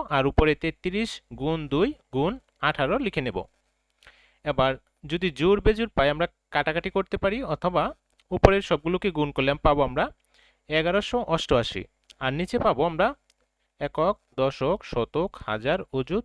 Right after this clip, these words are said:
লক্ষ, দশ লক্ষ। এবার দশ লক্ষ দ্বারা এক হাজার একশো অষ্টআশিকে যদি ভাগ দেই, তাহলে আমরা পাবো শূন্য দশমিক শূন্য শূন্য এক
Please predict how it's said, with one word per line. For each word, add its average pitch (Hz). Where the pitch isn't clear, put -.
লক্ষ, 147
দশ 185
লক্ষ। 107
এবার 135
দশ 165
লক্ষ 226
দ্বারা 226
এক 143
হাজার 151
একশো 151
অষ্টআশিকে 202
যদি 226
ভাগ 120
দেই, 180
তাহলে 120
আমরা 123
পাবো 123
শূন্য 165
দশমিক 143
শূন্য 208
শূন্য 208
এক 190